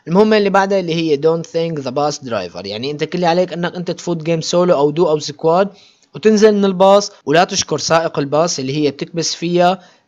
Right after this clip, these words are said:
كبسة الايموت، فبيشكر سائق الباص. انت لا تكبسها، بس انزل من الباص والعاب وخلص، هيك انت بينحسب عندك التحدي. هلا هيك خلصنا الاسبوع الاول مع بعض وشرحنا كل شيء عن ديدبول وحكينا كل شيء عليه.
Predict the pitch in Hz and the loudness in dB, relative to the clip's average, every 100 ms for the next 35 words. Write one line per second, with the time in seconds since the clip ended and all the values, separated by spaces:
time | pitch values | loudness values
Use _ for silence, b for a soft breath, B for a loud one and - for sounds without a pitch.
0 | b _ - 170 - 156 135 156 185 196 | b _ -4 -2 -2 -6 -6 -2 0 0
1 | 196 147 135 156 - 165 135 - 156 156 | -4 -12 -8 -6 -2 -2 -2 -4 -2 -2
2 | 151 120 98 - 156 151 160 175 170 170 | -2 -8 -12 -10 -8 -2 0 0 -4 -8
3 | 165 185 196 - 175 170 156 165 185 180 | -4 -2 -2 -2 -6 -4 -4 -2 -2 -2
4 | 160 170 170 180 151 180 202 - - 160 | 0 -2 -2 -4 -2 0 0 -2 -2 0
5 | 151 - 143 151 143 139 135 113 127 131 | 0 -2 -6 -6 -8 -8 -8 -10 -8 -6
6 | 120 123 117 - - - - - - 196 | -6 -8 -12 -16 -20 -20 -20 -12 -2 2
7 | 202 202 190 185 190 185 170 175 175 143 | 2 0 -4 -4 -4 -6 -4 -2 0 2
8 | 175 160 143 143 156 160 - 147 - 143 | 2 0 -4 -2 -2 -2 -4 -6 -6 -8
9 | 160 151 147 131 143 127 117 113 135 170 | -6 -4 -4 -4 -6 -6 -8 -4 -2 0
10 | 156 123 - 139 127 139 135 117 117 135 | -4 -10 -8 -6 -6 -8 -6 -6 -4 -4
11 | 170 | -4